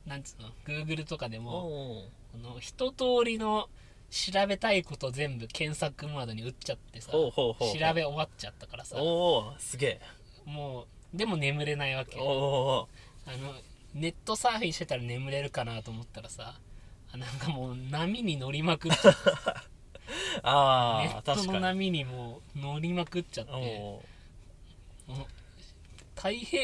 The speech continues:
Speaker 1: 洋側全部行くぐらいの
Speaker 2: <laughs> 調べ尽くした。
Speaker 1: 調べ尽くしたんだけど、
Speaker 2: おうおう。
Speaker 1: だから、もうないなと思ってたら、そうだ、エルエイチエフポットをエゴサーチしようと。
Speaker 2: はいはいはい。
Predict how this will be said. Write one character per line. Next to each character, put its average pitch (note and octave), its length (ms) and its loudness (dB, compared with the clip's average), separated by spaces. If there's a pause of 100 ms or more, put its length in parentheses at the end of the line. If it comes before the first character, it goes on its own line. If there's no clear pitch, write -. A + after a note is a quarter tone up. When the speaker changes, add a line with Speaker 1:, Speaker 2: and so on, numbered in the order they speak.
Speaker 1:
洋 A3 260 2
側 G#3 240 4
全 G3 240 2
部 D3 80 -4
行 C#3 120 -8
く E3+ 100 -4
ぐ F3 120 2
ら D#3 120 4
い C3 40 -2
の - 60 0
Speaker 2:
<laughs> - 1700 -4
調 B2+ 300 0
べ C3 120 -2
尽 - 140 -10
く C3+ 80 -4
し - 100 -2
た。 - 80 -10 (140)
Speaker 1:
調 - 180 -6 (140)
べ D3+ 120 -2
尽 - 120 -8
く D#3 120 -6
し - 80 -8
た A2+ 100 -6
ん - 100 -4
だ A#2+ 80 -2
け A2+ 60 0
ど、 G#2+ 60 0
Speaker 2:
お - 20 -2
う E2 40 -4
お G#2 240 -6 (200)
う。 - 20 -12
Speaker 1:
だ C3 100 -8
か A#2+ 120 -4
ら、 A2 280 -8 (220)
も D#3 140 -4
う - 20 -2
な G#3+ 140 -2
い G3+ 120 0
な F3+ 200 2
と E3 80 -4
思 E3+ 120 0
っ - 20 -6
て - 100 -14
た A#2+ 160 -14
ら、 A#2+ 240 -10
そ C4 240 -2
う - 20 0
だ、 - 120 -4 (240)
エ D3+ 140 -2
ル G#3+ 100 -2
エ C4 140 2
イ C5+ 40 -4
チ - 120 -6
エ - 20 -2
フ - 180 -14
ポ C4+ 80 -8
ッ - 40 -18 (120)
ト C#3 120 -2
を - 240 2 (580)
エ D#3+ 100 0
ゴ G#3+ 140 0
サ B3 160 -2
ー F#3 100 4
チ - 120 -8
し - 160 -6
よ A2 100 -8
う - 60 -14
と。 - 80 -14 (160)
Speaker 2:
は C#3+ 100 2
い C3 100 0
は A2+ 200 -2
い F#2+ 40 -8
は - 160 -8
い。 - 60 -12